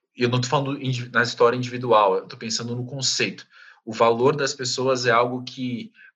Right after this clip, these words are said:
ao longo da vida, a gente vai entendendo o que significa, né? O que significa o que cada um tem pra acrescentar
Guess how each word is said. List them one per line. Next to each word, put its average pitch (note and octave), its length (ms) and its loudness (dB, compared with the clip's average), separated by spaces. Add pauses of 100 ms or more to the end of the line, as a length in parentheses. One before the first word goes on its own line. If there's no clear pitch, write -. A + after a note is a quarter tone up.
(580)
ao A#2 140 6
longo B2+ 340 2
da C3 140 6
vida, A#2+ 420 0
a B2 60 4
gente A#2+ 240 -6
vai A#2+ 180 0
entendendo A#2+ 560 -4
o A2+ 60 -8
que - 100 -10
significa, G#2 680 -10
né? F2 240 -10
O G2+ 80 -20
que - 140 -10
significa A#2 560 -6 (760)
o - 20 -14
que B2 140 -12
cada A2+ 260 2
um A#2 160 -4
tem A#2 220 -6
pra A2 200 2
acrescentar C3+ 920 0